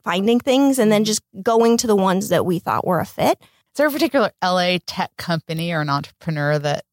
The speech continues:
Speaker 2: particularly inspires you or has really impressed you?
Speaker 1: We, well, we're, two of our, myself and one of my other co-founders are Latina. So we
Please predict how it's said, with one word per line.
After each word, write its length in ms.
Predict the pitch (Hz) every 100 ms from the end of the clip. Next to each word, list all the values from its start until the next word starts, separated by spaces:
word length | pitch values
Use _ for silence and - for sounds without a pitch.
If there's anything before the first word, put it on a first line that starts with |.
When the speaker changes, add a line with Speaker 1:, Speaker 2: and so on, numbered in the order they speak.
| _
Speaker 2:
particularly 560 | 175 160 - 147 139 139
inspires 480 | 143 - 139 143
you 140 | 143 151
or 40 |
has 120 | 135
really 160 | 143 143
impressed 320 | 131 139 -
you? 140 | 233 262 _ _ _ _ _ _ _ _
Speaker 1:
We, 540 | - 220 247 214 302 427 587 554 -
well, 260 | 311 359 320
we're, 360 | 269 339 392 392 - _ _ - 233
two 140 | - 359
of 60 |
our, 260 | 294 247 - -
myself 400 | 240 233 262 -
and 100 | 233
one 100 | 220
of 60 | 214
my 160 | 196
other 140 | 190 190
co-founders 420 | 208 190 190 196
are 280 | - 180 175
Latina. 460 | 190 - 202 208
So 180 | 208 226
we 420 | 226 262 285 294